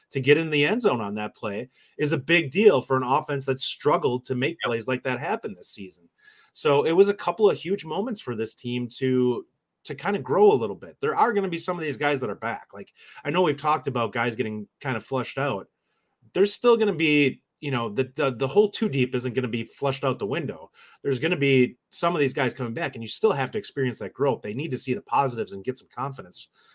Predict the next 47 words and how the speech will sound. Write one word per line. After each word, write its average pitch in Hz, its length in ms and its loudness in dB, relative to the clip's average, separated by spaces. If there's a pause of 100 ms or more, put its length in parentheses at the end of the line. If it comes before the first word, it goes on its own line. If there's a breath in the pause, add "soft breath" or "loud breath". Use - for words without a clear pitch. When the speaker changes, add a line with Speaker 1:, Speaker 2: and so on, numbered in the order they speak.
(140)
Speaker 1:
from 131 140 0
the 117 100 2
remainder 110 320 2
of 95 60 0
the 92 80 -6
season, 127 400 -6
whether 104 220 -2
it 101 100 -2
be, 110 120 -2
you 104 160 -4
know, 95 140 -4
hopefully 110 360 -4
we, 104 220 -6 (140)
we 120 140 -4
win 117 200 -2
one 110 120 -4
against 107 260 -4
Minnesota 117 440 -2
next 101 240 -8
week 101 280 -6 (420 soft breath)
and 117 120 -4
then 110 80 2
a 104 40 -2
bowl 117 240 2
game 104 220 -2
too. 127 440 -4 (420 soft breath)
You 113 100 -6
know, 113 60 0
you 120 100 2
Speaker 2:
Mm-hmm. 147 120 -2
Speaker 1:
can 135 80 -2
end 190 140 4
this 139 180 4
on 135 100 4
a 127 60 4
really 131 240 8
good 110 200 4
note 135 300 0
for 127 100 -4
this 107 180 0
season, 135 300 -2
even 117 200 -2
though 113 140 0
it's 110 120 -4
been 120 180 -2
a 107 60 -2
be-, - 180 -10